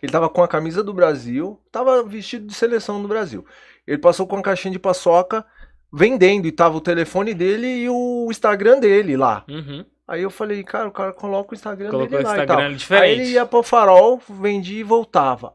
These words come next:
Speaker 1: Aí voltava de novo, voltava, voltava, voltava. Eu, né? Aí eu falei, "Irmão, tá vendendo, né?" Ele falou, brincando, é porque eu brinco, todo mundo passa ali na feira pra chamar atenção e tal, né? Aí, quando foi no finalzinho do, da tarde,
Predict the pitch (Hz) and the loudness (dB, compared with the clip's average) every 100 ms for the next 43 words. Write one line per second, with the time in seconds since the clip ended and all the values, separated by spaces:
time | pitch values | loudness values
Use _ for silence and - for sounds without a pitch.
0 | - 185 208 202 214 214 202 202 185 185 | -10 -8 -6 -8 -6 -4 -2 -4 -4 -4
1 | 202 208 208 196 185 185 190 190 190 190 | -2 -4 -4 -2 -2 -2 -8 -4 -4 -4
2 | 185 185 196 _ _ _ _ - 233 247 | -2 -2 -2 _ _ _ _ -4 -2 0
3 | 233 240 - _ - 185 226 247 247 233 | -2 -6 -14 _ -6 -4 0 4 4 4
4 | 214 233 214 220 233 226 220 196 214 214 | 4 4 6 6 6 2 0 -2 -4 0
5 | 160 156 180 277 - 233 208 - 254 277 | -2 -4 -10 -4 0 0 0 -2 -2 -2
6 | 269 311 381 370 294 269 262 226 214 190 | 0 -2 0 2 2 2 0 0 0 0
7 | 208 226 - 180 165 190 - 202 156 135 | -2 -4 -4 -4 -2 -6 -6 -6 -4 -4
8 | 127 151 180 _ _ _ _ _ _ _ | -4 -6 -10 _ _ _ _ _ _ _
9 | 160 190 269 269 320 311 233 190 165 165 | 2 2 2 -2 -6 -2 -2 -2 -2 0
10 | 143 139 139 117 113 117 - 156 190 160 | 0 -2 -8 -6 -4 -4 2 4 4 0
11 | 123 | -10